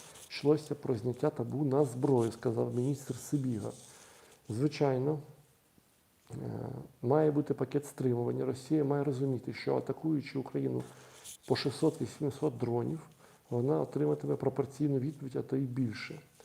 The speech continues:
А тим часом Wall Street Journal, що ж повідомляє, про що ж йшлося? Мова йшла про томагавки. Трамп сказав Зеленському, що відкритий до постачання нової дальнобойної зброї, але не обіцяв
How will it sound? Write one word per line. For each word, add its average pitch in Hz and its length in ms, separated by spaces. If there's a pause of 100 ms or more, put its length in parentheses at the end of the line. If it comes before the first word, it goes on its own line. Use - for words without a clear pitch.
(520)
А 123 140
тим 147 200
часом 147 320
Wall 147 220
Street 151 180
Journal, 123 280
що - 140
ж - 140
повідомляє, 131 480
про 127 140
що 139 160
ж 127 80
йшлося? - 580 (1900)
Мова 147 300
йшла 135 220
про 147 180
томагавки. 123 640
Трамп 156 300
сказав 127 380
Зеленському, 127 480
що - 160
відкритий 139 600
до 120 140
постачання 139 560
нової 127 400
дальнобойної 131 760
зброї, 120 500
але 135 200
не 147 200
обіцяв 151 520